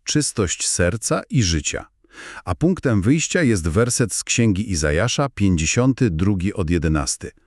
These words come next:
„Oczyszczcie się wy, którzy nosicie naczynia pańskie”.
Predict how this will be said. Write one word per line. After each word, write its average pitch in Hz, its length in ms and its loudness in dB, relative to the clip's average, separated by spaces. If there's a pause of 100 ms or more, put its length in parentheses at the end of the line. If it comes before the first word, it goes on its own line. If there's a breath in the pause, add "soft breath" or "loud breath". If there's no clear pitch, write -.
(360)
„Oczyszczcie - 720 0
się 135 240 2
wy, 95 300 0
którzy 95 360 0
nosicie 110 440 0
naczynia 90 460 0
pańskie”. - 600 -4